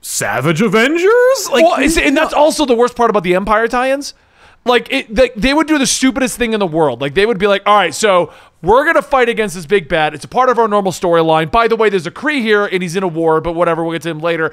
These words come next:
Speaker 2: Let's do our
Speaker 1: Uh-huh.
Speaker 2: storyline, and that's how we're tying this in." <laughs>
Speaker 1: Yeah. The, the only tie-in that I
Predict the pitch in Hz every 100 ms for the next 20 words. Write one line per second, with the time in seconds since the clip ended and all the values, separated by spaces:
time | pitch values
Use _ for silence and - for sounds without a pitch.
0 | - - 269 277 285 247 - 160 262 226
1 | 202 185 180 185 190 202 214 202 180 190
2 | 185 165 147 147 101 - - - - -
3 | 311 302 - 311 294 - 311 - - 156
4 | 202 226 208 233 247 269 262 202 160 175
5 | 175 170 160 156 151 135 143 135 135 131